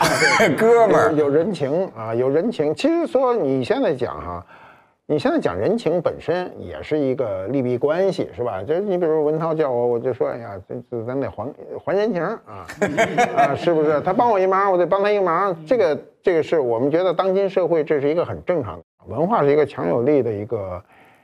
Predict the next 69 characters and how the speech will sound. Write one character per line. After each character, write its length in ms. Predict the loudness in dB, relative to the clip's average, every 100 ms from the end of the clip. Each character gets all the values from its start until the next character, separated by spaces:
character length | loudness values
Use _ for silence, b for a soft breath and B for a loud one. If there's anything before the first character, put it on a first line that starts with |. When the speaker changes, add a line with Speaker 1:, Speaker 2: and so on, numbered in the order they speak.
| _
Speaker 1:
一 80 | -2
个 80 | 2
背 180 | 2 0
景。 160 | -6 -16 _
在 100 | 0
这 80 | 2
个 80 | 4
背 160 | 2
景 180 | 0 -4
之 160 | -4 0
下， 220 | 0 -2
我 100 | -6
们 280 | -8 -10 -10 -8
每 200 | -6 -2
个 100 | 2
人 240 | 2 -2
无， 500 | -8 -6 -2 -2 0
无 60 | 0
一， 160 | 0 -2 -8
就 100 | -6
是 80 | -4
无 160 | 0 2
一 120 | 4
例 100 | 4
外 180 | 2 0
的 80 |
不 80 | -2
能 160 | -2 -2
逃 200 | -2 0
脱 180 | 0 2
这 100 | 0
个 80 | -2 -6 -14
文 240 | -10 -4
化 160 | -4 0
对 220 | 0 -2
你 280 | -4 -8 -8
的， 260 | -2 0 0 B B B _
不 80 | -2
管 180 | 0 -2
是 80 | -2
帮 280 | 0 2 2
助 100 | 0
还 180 | -4
是 100 | -10
惩 160 | -10 -12 -16
罚。 120 | -20 -6
Speaker 2:
我， 320 | -2 0 -2 -4
我 220 | -2 -2
觉 200 | -2 -2
得 120 | -2
啊， 240 | -4 -6 -8
就 140 | -6
是 100 | -4
说 140 | -4 -6
它 160 | -6 -2
里 100 | -2
边 100 | -4
还 200 | -2 0
有 80 | 0
一 160 | -2
个， 160 | -6 -8
除 220 | -12 -6 -2
了 100 | -2
比 200 | -2 -2
如 100 | 0
说 100 | 0
咱 140 | -2
这 80 | -2
个， 120 | -4